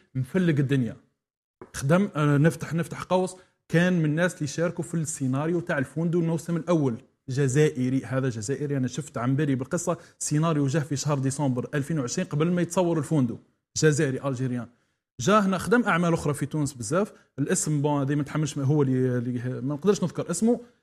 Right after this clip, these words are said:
آه، جا العام اللي فات هنا للجزائر، فوالا نخدم بلادي من هنا، جاب سيناريو قريته، م-، هبلت. كاين ناس دي كونيسور يعرفوا خير مني في المجال هذا، قامات الوالا، يعني من الصف الأول، قراوا السيناريو، سي بون.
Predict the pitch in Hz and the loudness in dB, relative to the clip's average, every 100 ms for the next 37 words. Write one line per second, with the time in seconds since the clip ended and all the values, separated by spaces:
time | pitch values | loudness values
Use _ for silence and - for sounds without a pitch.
0 | _ 131 143 151 139 156 190 196 139 143 | _ 0 2 2 -4 0 0 0 -2 -2
1 | 170 151 147 139 120 123 180 196 139 120 | 0 0 -4 -6 -2 2 2 2 0 -2
2 | 127 143 160 _ _ - 208 165 135 147 | -2 -4 -8 _ _ -6 -2 0 0 -2
3 | - 143 131 123 123 131 113 123 175 160 | -4 -4 -2 -2 -2 -2 -4 -4 -6 -4
4 | 226 - 180 175 220 226 - 185 226 254 | -4 -2 -4 -4 -2 -2 -2 0 0 0
5 | 262 - _ _ _ - 185 247 180 156 | -4 -6 _ _ _ 2 4 6 4 4
6 | 147 202 151 - - _ - 175 180 214 | 6 6 4 -2 -12 _ -2 0 2 0
7 | 208 160 160 170 208 185 180 165 170 - | -2 -6 -4 -2 -2 -2 -2 0 -2 -4
8 | 147 240 226 175 139 147 131 131 123 135 | -4 0 0 0 -2 -4 -4 -4 -4 -6
9 | 196 - _ _ - 180 196 190 156 156 | -6 -10 _ _ 0 2 4 2 0 2
10 | 185 139 135 135 139 147 147 143 196 143 | 4 4 0 0 -2 -2 -2 -4 -6 -4
11 | 160 151 131 - _ _ - 185 196 175 | -2 0 -2 -6 _ _ -2 2 2 0
12 | 175 190 220 220 - 196 156 | -2 0 0 0 2 2 2